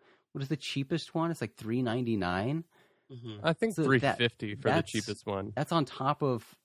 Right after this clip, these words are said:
Speaker 1: already having your iPhone. So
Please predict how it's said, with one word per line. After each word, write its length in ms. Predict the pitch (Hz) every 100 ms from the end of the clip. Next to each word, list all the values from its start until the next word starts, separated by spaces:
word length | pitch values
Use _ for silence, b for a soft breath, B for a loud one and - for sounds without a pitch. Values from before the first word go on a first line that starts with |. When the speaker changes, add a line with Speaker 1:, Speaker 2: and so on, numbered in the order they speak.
| -
Speaker 1:
already 300 | 127 123 113
having 380 | 117 117 117 107
your 120 | 101
iPhone. 800 | 110 107 - - 139 104 90 123 b b b b b -
So 300 | 156 147